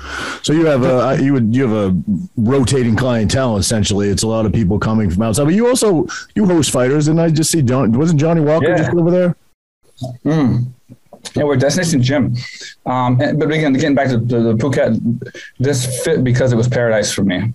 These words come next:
Speaker 2: So if
Speaker 1: Right.
Speaker 2: I could be successful in this particular place on this island, I could, I could have the ultimate success because it's a beautiful location.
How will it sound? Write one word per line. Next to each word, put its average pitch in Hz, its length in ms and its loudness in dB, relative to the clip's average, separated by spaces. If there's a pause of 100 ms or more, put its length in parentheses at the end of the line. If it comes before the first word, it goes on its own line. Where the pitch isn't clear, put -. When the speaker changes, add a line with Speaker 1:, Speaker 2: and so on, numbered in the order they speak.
(160)
Speaker 2:
So 117 160 0
if 95 100 0
Speaker 1:
Right. 131 140 0
Speaker 2:
I 123 40 -4
could 135 240 -2
be 135 120 0
successful 123 580 0
in 120 280 2
this 120 240 2
particular 120 640 0
place 120 320 0
on 113 220 0
this 113 200 0
island, 113 560 0 (480)
I 117 120 0
could, 120 220 0
I 117 160 0
could 120 140 0
have 113 180 0
the 113 80 2
ultimate 110 240 0
success 123 400 0
because 110 300 0
it's 110 100 0
a 110 60 0
beautiful 110 380 0
location. 110 640 0